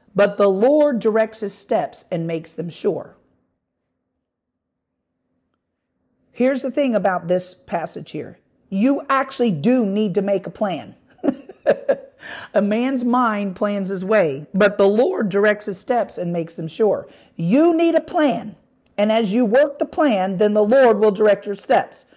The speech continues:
What do I mean by that? You need a plan. And as you stay obedient to God and follow your plan, if something in your plan is out of a line,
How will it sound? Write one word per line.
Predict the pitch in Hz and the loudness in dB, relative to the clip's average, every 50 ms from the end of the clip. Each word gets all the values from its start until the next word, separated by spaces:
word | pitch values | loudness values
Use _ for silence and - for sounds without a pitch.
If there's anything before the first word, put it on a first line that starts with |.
| _ _ _ _ | _ _ _ _
What | - 190 208 | 0 2 2
do | 208 | 2
I | 208 | 2
mean | 208 226 240 247 220 | 2 0 0 0 -2
by | 196 185 165 | -2 -2 -4
that? | 160 143 113 - - _ _ _ _ _ _ _ - | -4 -6 -8 -10 -12 _ _ _ _ _ _ _ -12
You | - 165 170 196 247 269 302 330 330 | -8 -4 -2 0 0 2 2 2 0
need | 285 294 302 311 311 | 0 0 -2 -2 -2
a | 320 | -2
plan. | 311 320 - - 311 294 262 226 - - - - - - _ _ _ _ _ _ _ _ _ _ _ _ _ _ _ _ _ _ - | -4 -4 -4 -4 -4 -2 -2 -4 -8 -10 -14 -16 -20 -20 _ _ _ _ _ _ _ _ _ _ _ _ _ _ _ _ _ _ -2
And | - 220 220 | 0 0 2
as | 208 196 180 156 170 | 2 0 0 -2 -2
you | 180 226 277 311 330 | -2 0 2 0 0
stay | 320 - - - 359 359 339 320 277 254 | -2 -4 -4 2 4 4 4 4 4 2
obedient | - 214 185 156 220 220 233 269 302 330 - | 0 0 0 0 -2 -2 -2 -2 -4 -4 -4
to | 392 339 | -6 -4
God | 269 277 262 226 220 214 214 220 277 - | 2 4 4 6 6 4 4 2 0 -2
and | 233 214 202 185 - | -4 -4 -4 -2 0
follow | 240 220 233 240 269 302 | 2 2 4 2 2 0
your | 262 262 311 311 | 0 -2 -2 -4
plan, | 311 - - 240 208 196 160 165 175 190 - | -4 -4 -2 0 0 0 0 -4 -4 -4 -4
if | - 208 190 | -2 -4 -4
something | 185 - - 254 247 254 - 330 320 330 311 | -4 -2 0 0 0 0 0 -4 -4 -4 -4
in | - 262 262 262 240 | -4 -2 -2 0 0
your | 247 254 269 285 | 2 4 2 2
plan | 285 - - 262 240 208 190 190 190 196 214 233 - _ _ _ _ _ | 0 0 -2 -2 -2 -2 -2 -2 -4 -4 -4 -6 -10 _ _ _ _ _
is | - 202 190 170 - - | -2 -2 -2 -2 -4 0
out | - 208 220 262 262 | 2 4 4 4 4
of | 294 269 | 2 0
a | 285 | 0
line, | 285 277 277 262 254 233 208 202 196 214 247 254 | 0 0 2 2 2 2 0 -2 -4 -6 -8 -8